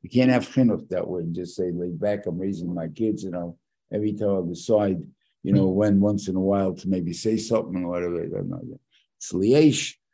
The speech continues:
al koyev, liyesh al koyev al kibur. You have to have it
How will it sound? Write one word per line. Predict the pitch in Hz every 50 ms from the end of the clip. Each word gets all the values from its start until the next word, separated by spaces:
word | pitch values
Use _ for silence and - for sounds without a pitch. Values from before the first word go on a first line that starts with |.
| _ _ _ -
al | - 98 98 95
koyev, | 87 - - 117 127 139 139 143 131 127 113
liyesh | 123 - 117 127 131 104 117
al | 117 107 98
koyev | - - 113 110 104 98 95
al | 90
kibur. | 85 - 92 87 82 82 82
You | 82 90 101
have | 113 113 117 _
to | - 101 92
have | 85 92 110 113 110 104
it | 92 85